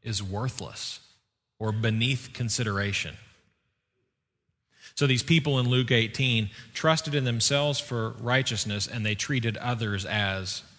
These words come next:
worthless. Let's look at the whole thing. It says, "Two men went up into the temple to pray,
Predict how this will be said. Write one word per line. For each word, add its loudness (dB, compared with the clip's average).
worthless. -8
Let's -12
look -6
at -4
the -6
whole -4
thing. -8
It -2
says, 0
"Two 4
men 6
went 4
up 4
into 0
the -2
temple -2
to -8
pray, -4